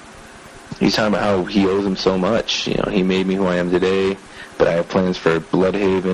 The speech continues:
and they don't really live up with Dick's vision, and I'll have to take his heart before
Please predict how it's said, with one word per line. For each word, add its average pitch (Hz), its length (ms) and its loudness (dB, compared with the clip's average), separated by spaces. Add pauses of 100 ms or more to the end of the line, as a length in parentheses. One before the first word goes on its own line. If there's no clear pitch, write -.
and - 20 0
they 85 140 0
don't 85 300 0
really 87 340 2
live 87 240 0
up 85 160 0
with 87 180 -4
Dick's - 240 0
vision, 104 540 0 (1040)
and 95 100 4
I'll 95 80 2
have 92 120 -4
to 90 80 -2
take 92 240 2
his 95 200 0
heart 92 300 0
before 90 600 0